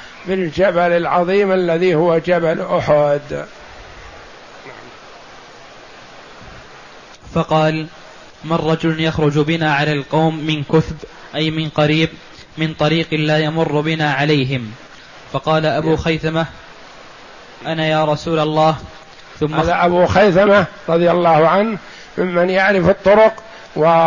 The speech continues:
Speaker 1: آه، امتثل للنبي صلى الله عليه وسلم أن يدله على طريق يوصله إلى أحد ولا يمر بالمشركين، والمشركين بينه وبين أحد،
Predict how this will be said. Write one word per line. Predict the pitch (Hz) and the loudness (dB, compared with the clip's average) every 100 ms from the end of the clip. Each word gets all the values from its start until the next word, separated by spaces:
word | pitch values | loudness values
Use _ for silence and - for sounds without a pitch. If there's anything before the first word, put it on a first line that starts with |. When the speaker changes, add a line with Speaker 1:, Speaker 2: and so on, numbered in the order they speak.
| 175 - - - - - 190 | 2 -4 -20 -20 -20 -20 -14
Speaker 1:
آه، | 76 76 73 71 73 78 78 73 - | -10 -8 -8 -8 -8 -8 -10 -12 -8
امتثل | 180 165 208 175 196 175 170 | -6 0 2 4 4 2 -2
للنبي | 180 180 170 208 208 175 | -4 0 0 2 2 2
صلى | 160 185 | 2 2
الله | 185 190 170 180 | 4 4 4 4
عليه | 180 185 165 175 | 2 2 0 0
وسلم | 160 185 175 143 147 | 2 0 0 0 0
أن | 170 185 | 0 2
يدله | 180 185 220 208 175 151 156 147 | 4 6 4 4 2 2 2 4
على | 202 196 196 196 | 4 4 4 4
طريق | 190 226 202 175 | 2 2 0 0
يوصله | 156 165 196 190 - 214 311 226 190 220 208 | 0 2 2 2 2 2 4 4 4 4 4
إلى | 208 220 226 | 4 6 4
أحد | 214 240 - - - - - - | 6 4 2 -18 -20 -20 -20 -6
ولا | 202 202 190 185 | 0 2 4 2
يمر | 185 202 | 2 2
بالمشركين، | 175 160 165 151 151 147 156 135 110 - - - | 2 0 0 0 -2 -2 -2 -4 -6 -16 -20 -14
والمشركين | 151 151 165 - 170 185 208 175 | -6 -4 -2 -2 -4 -2 0 0
بينه | 208 220 202 175 | 0 2 2 2
وبين | 208 196 180 | 2 2 2
أحد، | 175 - 135 | 2 2 2